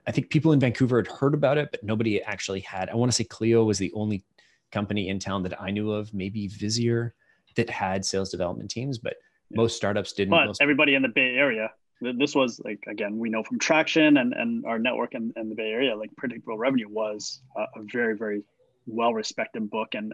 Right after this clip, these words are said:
Speaker 2: and kinda like a Bible for a lot of sales teams out there.
Speaker 1: Yeah.
Speaker 2: Uh, it just hadn't hit outside of the Bay Area yet. Like, smaller markets like Vancouver and, and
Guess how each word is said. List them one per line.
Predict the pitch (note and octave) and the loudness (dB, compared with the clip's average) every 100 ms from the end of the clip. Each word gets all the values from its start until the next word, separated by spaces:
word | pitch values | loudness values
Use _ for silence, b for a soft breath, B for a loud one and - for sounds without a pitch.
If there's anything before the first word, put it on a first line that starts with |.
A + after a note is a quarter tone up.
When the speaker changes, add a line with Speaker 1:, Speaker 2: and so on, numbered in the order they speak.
| - | -10
Speaker 2:
and | G#2 G#2 | -10 -8
kinda | A2 | -8
like | G#2 | -8
a | G#2 | -8
Bible | G2 G#2+ G#2+ G#2+ | -4 -2 -2 -4
for | A#2 | -8
a | G#2+ | -8
lot | G2+ G2 | -6 -6
of | - | -2
sales | D#3 C#3+ | 0 0
teams | - G#2+ G#2 | -4 -6 -4
out | G#2+ - | -4 -6
there. | - G#2 _ B B | -10 -16 _ B B
Speaker 1:
Yeah. | F#2 A2+ - | -4 -4 -8
Speaker 2:
Uh, | A2 A#2+ | -6 -4
it | A#2+ | -4
just | B2+ | -2
hadn't | C#3+ B2 A2 | 0 0 -2
hit | - C#3 A2+ - - - | -4 -4 -4 -12 -12 -4
outside | A#2+ - A2 | -4 -4 -6
of | G#2 | -6
the | G2+ | -6
Bay | G2+ G#2 | -4 -4
Area | G2+ G#2 G2 | -4 -4 -4
yet. | G#2 - _ - | -6 -6 _ -14
Like, | - _ _ _ - - | -14 _ _ _ -12 -6
smaller | - B2 A2+ | 0 2 2
markets | G#2+ G#2+ - | 0 -4 -6
like | G#2 | -12
Vancouver | G#2 A2 E3+ E3 D3+ B2 | -10 2 6 8 6 4
and, | G#2 G#2 | 0 -6
and | G#2 G#2 | -6 -8